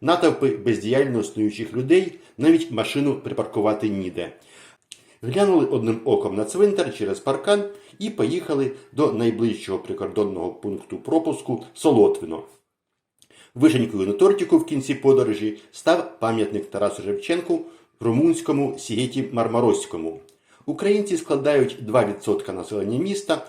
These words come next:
є український ліцей, а на околицях українські села. Згадуючи муки дворічної давнини на українсько-румунському кордоні,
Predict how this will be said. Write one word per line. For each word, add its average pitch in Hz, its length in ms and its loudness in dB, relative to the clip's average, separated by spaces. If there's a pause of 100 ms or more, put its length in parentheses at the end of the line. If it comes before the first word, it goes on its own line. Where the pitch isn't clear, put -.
(160)
є 151 160 4
український 107 580 -2
ліцей, 190 400 -2 (220)
а 208 100 -4
на 202 100 2
околицях 180 580 2 (220)
українські 113 640 -2
села. 82 500 -6 (880)
Згадуючи 165 640 0
муки 156 280 8
дворічної 123 540 0
давнини 117 440 0
на 107 160 0
українсько-румунському 101 1120 -2
кордоні, 170 540 0